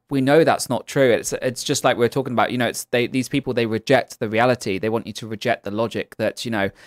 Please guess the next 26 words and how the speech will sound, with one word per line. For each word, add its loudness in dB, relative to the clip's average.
cutting 0
off -2
a -2
girl's 4
breasts 0
is -2
a -2
good -2
thing -4
to -4
do 4
because -6
it's -6
not, 2
but 0
they 0
want -2
us -8
to -8
believe -2
that -4
that 0
is -4
a -8
good 0
thing. -2